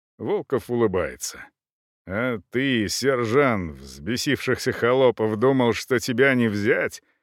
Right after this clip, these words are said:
У нас для таких арбалеты работы ламбрийской. Шипы на болтах калёные».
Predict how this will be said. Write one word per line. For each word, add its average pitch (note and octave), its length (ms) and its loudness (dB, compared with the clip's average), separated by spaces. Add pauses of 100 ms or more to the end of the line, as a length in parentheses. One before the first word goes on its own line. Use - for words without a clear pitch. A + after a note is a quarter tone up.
(180)
У G#2 120 0
нас E3 360 -2
для A2+ 240 0
таких D#3 440 -2
арбалеты C#3+ 680 2
работы A2+ 460 4
ламбрийской. A2 840 0 (200)
Шипы - 580 -2
на A#2 140 0
болтах G2+ 540 0
калёные». F2 640 -2